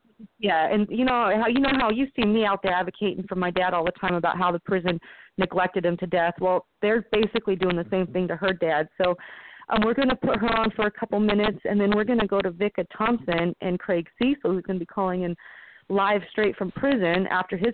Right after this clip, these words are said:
fifteenth year of being incarcerated. So, um, I wanna thank you, Sharon, for coming on today. We love you, and we love the Seattle Hemp Fest, and we are so excited because, to me, you know,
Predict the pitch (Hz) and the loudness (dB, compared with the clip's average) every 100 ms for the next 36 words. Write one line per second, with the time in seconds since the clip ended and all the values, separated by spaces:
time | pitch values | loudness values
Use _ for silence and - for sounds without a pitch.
0 | - 196 - - 175 - 170 147 160 175 | -2 -4 -4 -4 -4 -4 0 2 0 -2
1 | - 170 170 160 160 160 156 147 147 139 | -4 -4 -2 -2 -2 -2 -4 -2 -2 -2
2 | 143 175 - 165 165 - - - - - | -2 -6 -2 0 0 -2 -20 -20 -20 -20
3 | - 220 208 - 208 277 254 208 226 226 | -4 0 2 2 2 2 2 0 0 0
4 | - 226 226 - - 220 214 214 220 214 | 0 0 0 -2 -4 0 2 2 0 0
5 | 202 180 - 214 214 208 202 196 202 196 | 0 0 0 0 2 2 0 0 0 0
6 | 196 196 202 - 202 220 190 180 196 185 | 0 2 0 -4 -4 -4 0 0 0 0
7 | 202 202 - 175 196 180 180 190 185 - | 0 0 0 -2 -2 0 0 0 -2 -2
8 | 175 175 170 190 - 196 180 196 _ _ | 0 0 0 -2 -2 -2 -2 -2 _ _
9 | - - - _ - 196 208 214 180 - | -20 -20 -20 _ 0 2 4 2 0 -2
10 | 208 214 226 - 214 202 175 165 - - | 0 0 0 -2 0 2 2 2 -2 -8
11 | 190 - 196 185 180 - - - 208 226 | -10 -2 2 2 0 -10 -8 0 2 4
12 | 240 262 - - - - _ _ 208 214 | 4 0 -4 -20 -20 -20 _ _ -2 0